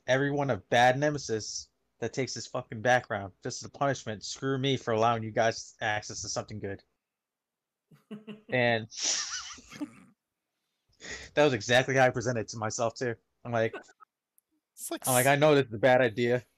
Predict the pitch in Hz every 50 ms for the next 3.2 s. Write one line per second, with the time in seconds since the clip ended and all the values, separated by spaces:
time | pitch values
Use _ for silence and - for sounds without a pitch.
0 | _ _ _ 330 247 - - - - 127 123 120 113 - 120 120 123 - - -
1 | - - - - - - - - _ _ _ _ - - - _ _ _ _ _
2 | _ - 247 - _ _ _ _ _ _ _ _ _ _ _ _ - 160 160 156
3 | 147 147 147 143